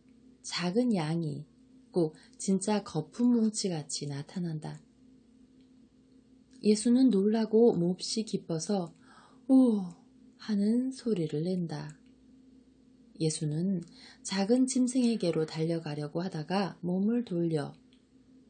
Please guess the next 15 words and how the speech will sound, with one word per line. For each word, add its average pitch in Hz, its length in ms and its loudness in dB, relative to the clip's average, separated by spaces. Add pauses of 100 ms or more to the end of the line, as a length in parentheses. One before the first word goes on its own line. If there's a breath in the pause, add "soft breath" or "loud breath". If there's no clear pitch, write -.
(1080)
아직 226 540 4
땅으로 262 540 4
몸을 214 420 4
구부리고 214 560 0
있는 170 340 0
요셉에게로 170 920 -2 (100)
뛰어간다. 202 800 -2 (1500)
그리고 202 600 2
그를 208 360 2
껴안고 214 1000 2
고맙다는 226 720 0
말을 180 280 0
하면서 180 800 -2
입을 156 360 -4
맞춘다. 165 720 -6